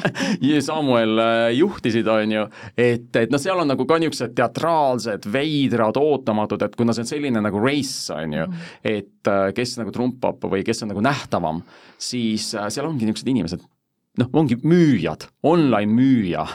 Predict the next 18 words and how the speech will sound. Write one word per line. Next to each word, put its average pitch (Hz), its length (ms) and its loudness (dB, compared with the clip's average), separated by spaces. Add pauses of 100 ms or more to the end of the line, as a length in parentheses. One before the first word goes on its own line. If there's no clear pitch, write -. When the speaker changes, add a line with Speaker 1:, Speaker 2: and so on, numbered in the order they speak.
(220)
Speaker 1:
<laughs> 208 340 -6
on 120 100 2
nagu 120 280 4 (200)
tohutult 143 800 -2
oluline, 117 560 2
hästi 127 320 -4
tasustatud 110 400 -4
amet 104 640 -4 (160)
Hiinas. 107 400 -4 (1200)
Speaker 2:
Mhm. 185 320 -8 (800)
Ähm, 190 220 2 (220)
millised 226 360 4
kaubad 220 560 0 (200)
on 160 200 0
kõige 151 240 -2
edukamad 151 420 -4
piiri 156 240 -2
taga? 156 200 -4